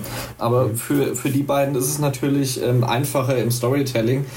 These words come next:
Speaker 1: ähm, ihr Produkt
Speaker 2: Hm.
Speaker 1: in die Stellenanzeige zu packen oder auf
Speaker 2: Hm.
Speaker 1: die, auf die, ähm, Imagebroschüre,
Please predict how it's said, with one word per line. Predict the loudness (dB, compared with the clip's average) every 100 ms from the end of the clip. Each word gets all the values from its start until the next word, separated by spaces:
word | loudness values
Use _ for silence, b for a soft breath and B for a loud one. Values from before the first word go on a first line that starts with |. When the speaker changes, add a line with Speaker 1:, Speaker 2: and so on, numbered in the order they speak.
| B B -2
Speaker 1:
ähm, | 0 2
ihr | 0
Produkt | 0 2 0 2
Speaker 2:
Hm. | 0
Speaker 1:
in |
die | 0
Stellenanzeige | 2 0 0 0 0 0 0
zu | 0 0
packen | 0 0 0 2
oder | 2 2
auf | 0
Speaker 2:
Hm. | 0
Speaker 1:
die, | 2 2 0 0
auf | -2
die, | 0 2 2
ähm, | 2 0 0
Imagebroschüre, | 2 2 2 -2 0 2 2